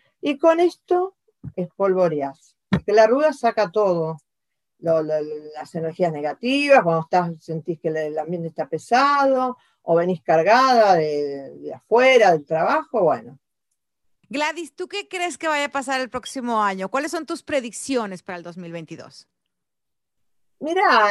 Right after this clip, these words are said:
Speaker 1: eh, el dos mil veintidós va a ser un año, me parece a mí, dentro de lo que yo creo y, y he estudiado,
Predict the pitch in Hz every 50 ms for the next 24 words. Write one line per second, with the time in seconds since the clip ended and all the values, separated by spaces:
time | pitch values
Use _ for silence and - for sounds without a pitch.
0 | 208 208 220 220 220 220 220 214 214 220 214 220 220 220 226 240 247 302 330 339
1 | 349 392 508 494 494 494 403 - 254 240 269 302 349 349 339 302 - - 247 226
2 | 226 220 226 240 262 277 285 285 262 226 202 196 190 196 196 165 - 196 185 180
3 | 214 226 240 240 - - - 208 185 180 190 208 233 240 233 220 196 180 170 175
4 | 170 165 151 151 165 160 - 202 208 208 196 - _ _ _ _ _ _ _ _
5 | _ _ _ - - - - - _ _ _ _ - - _ _ _ _ _ _
6 | - 220 240 233 220 208 202 208 233 277 277 _ _ _ _ _ _ _ _ _
7 | - _ _ - 156 151 143 139 139 - - - _ _ _ 143 156 165 180 180
8 | - _ - 185 185 190 208 220 240 254 262 262 214